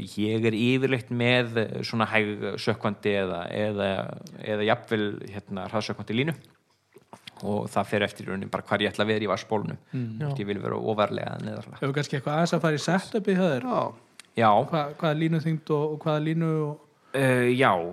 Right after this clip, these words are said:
Speaker 1: eh, ég nota, hérna, sem sagt, eh, áttu mest og, eh, þetta er í rauninni, sko,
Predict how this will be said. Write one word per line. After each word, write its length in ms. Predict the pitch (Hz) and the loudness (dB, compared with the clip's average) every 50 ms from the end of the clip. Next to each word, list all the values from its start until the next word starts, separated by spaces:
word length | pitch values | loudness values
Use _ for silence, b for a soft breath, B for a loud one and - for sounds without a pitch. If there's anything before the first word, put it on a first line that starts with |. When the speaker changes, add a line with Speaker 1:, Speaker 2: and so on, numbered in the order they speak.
| 90 60 67 | -8 -6 -2
Speaker 1:
eh, 360 | 82 113 113 113 110 110 110 | 0 2 4 4 4 4 4
ég 220 | 110 110 117 120 117 | 4 4 4 4 4
nota, 720 | 117 117 117 127 147 - - - - 165 160 156 135 87 71 101 | 4 4 4 4 2 2 -2 -2 -2 0 0 0 -2 -4 -6 -8
hérna, 680 | 104 110 - - 107 98 95 92 90 - - - - - | -8 -8 -8 -6 -6 -6 -6 -6 -8 -8 -10 -10 -12 -10
sem 100 | - 110 | -10 -10
sagt, 440 | 101 - - 95 90 - _ - - | -10 -10 -10 -12 -14 -16 _ -12 -10
eh, 100 | 50 - 50 - - 50 50 50 50 - - - 120 110 - | -10 -8 -10 -10 -10 -12 -12 -12 -12 -12 -14 -14 -16 -2 0
áttu 560 | - 139 127 120 117 110 - _ - 160 151 135 117 B B B B B - - 110 | 2 2 2 0 -2 -4 -6 _ -4 -4 -4 -4 -4 B B B B B -14 -10 -8
mest 600 | - 120 123 139 135 - - - - - - B B B B B - | -2 0 0 0 0 0 -2 -4 -6 -8 -14 B B B B B -12
og, 480 | - - - 107 104 104 104 104 104 107 | -8 -4 -2 0 0 0 0 -2 -2 -2
eh, 300 | 104 95 92 - 50 - - - - - - - - | -2 -2 -2 -4 -6 -10 -12 -16 -18 -18 -18 -18 -14
þetta 300 | - - 101 - - 110 113 | -14 -14 -10 -6 -2 -2 0
er 100 | 110 120 | 0 2
í 40 | 110 | 2
rauninni, 340 | 113 117 117 117 117 113 107 | 2 2 2 2 2 0 0
sko, 400 | 107 - - - 110 113 110 | -2 -6 -8 -4 0 0 0